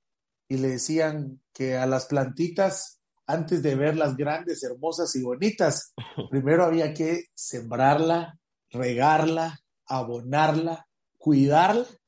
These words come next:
Speaker 1: e iba a crecer. Nuestra relación con Dios es así. Eh,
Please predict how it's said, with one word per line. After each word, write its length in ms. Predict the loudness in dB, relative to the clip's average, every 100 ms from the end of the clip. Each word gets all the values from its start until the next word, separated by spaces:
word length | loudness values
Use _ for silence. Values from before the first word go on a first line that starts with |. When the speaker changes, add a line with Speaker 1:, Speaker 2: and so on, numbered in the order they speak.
| _ _ -14
Speaker 1:
e 60 |
iba 240 | -12 -12 -12
a 80 |
crecer. 360 | -6 -2 -2 -2 -8 _ _ _ _ -2
Nuestra 300 | 2 4 4
relación 380 | 4 2 0
con 200 | 0 -2
Dios 300 | 2 0 0
es 180 | -2 -4
así. 300 | -2 -6 -6 _ _ _ _ _ _ _ -2
Eh, 800 | 2 4 4 2 0 -2 -4